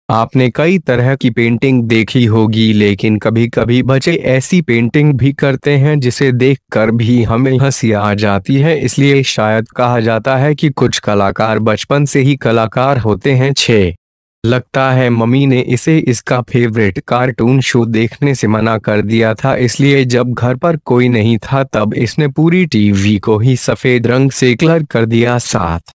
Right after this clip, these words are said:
कंप्यूटर का इस्तेमाल तो भली भांति जानते होंगे, परंतु इस तरह का प्रयोग आपने किसी कंप्यूटर पर आप पहली बार देखा होगा, पर बचे तो बचे हैं।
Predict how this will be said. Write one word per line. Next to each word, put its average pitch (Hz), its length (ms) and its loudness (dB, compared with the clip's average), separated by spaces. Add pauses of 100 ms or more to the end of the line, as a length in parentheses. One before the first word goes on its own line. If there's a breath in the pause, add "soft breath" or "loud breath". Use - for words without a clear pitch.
(440)
कंप्यूटर 170 580 0
का 139 260 -2
इस्तेमाल 127 600 0
तो 143 160 -2
भली 117 320 2
भांति 120 560 0
जानते 110 440 0
होंगे, 107 420 0
परंतु 107 540 0
इस 135 220 0
तरह 123 320 0
का 131 180 -2
प्रयोग 123 480 0
आपने 127 400 -2
किसी 175 340 -2
कंप्यूटर 120 600 0
पर 131 220 -2
आप 175 260 0
पहली 147 340 2
बार 113 300 0
देखा 110 400 -2
होगा, 110 480 0 (500)
पर 147 200 0
बचे 123 380 0
तो 156 200 -2
बचे 98 280 0
हैं। 110 280 0